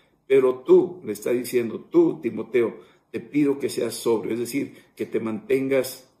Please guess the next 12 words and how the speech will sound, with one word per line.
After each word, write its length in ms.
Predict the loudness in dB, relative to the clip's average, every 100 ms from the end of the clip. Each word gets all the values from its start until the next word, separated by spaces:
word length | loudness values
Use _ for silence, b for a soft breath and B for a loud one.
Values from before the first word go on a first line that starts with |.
| _ _
en 140 | -8 -4
una 260 | -4 -6
postura 460 | -8 -8 0 0 0
velando, 920 | 0 2 2 2 -2 -4 -6 -10 -14
atento, 840 | -10 -10 0 2 2 -4 -8 -10 -10
alerta, 720 | -8 0 2 2 -2 -12 -16 b b b -14
velando 720 | -2 0 2 0 -4 -8 -10
en 240 | -8 -8 0
todo. 320 | 0 0 -2
"Soporta 1000 | -2 -2 -2 2 2 2 -2 -4 -4 B B B B
las 300 | -6 -4 -4
aflicciones", 1000 | -4 -8 -10 0 2 2 -2 -6 -12